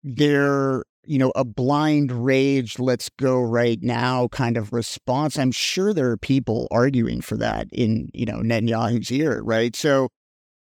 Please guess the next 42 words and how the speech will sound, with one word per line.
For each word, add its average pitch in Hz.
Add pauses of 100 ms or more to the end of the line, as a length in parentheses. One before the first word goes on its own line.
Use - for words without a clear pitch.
(160)
it 156
has 175
to 185
be 185
measured. 147 (160)
Um, 123
you 135
know, 131
the 127
response, 135
eh, - (200)
Hamas 143
needs 160
to -
be 139
wiped 117
off 131
the 127
earth. 120 (400)
And 123 (260)
we 139
also 127
have 131
to 127 (160)
try 135
to 135
ensure 135
that 131
our 123
ally 127
minimizes 123
civilian 123
casualties. 120
And 131
these 143
are 151
really 135
tough -
goals 123 (140)
to 131
get 117 (180)
together. 131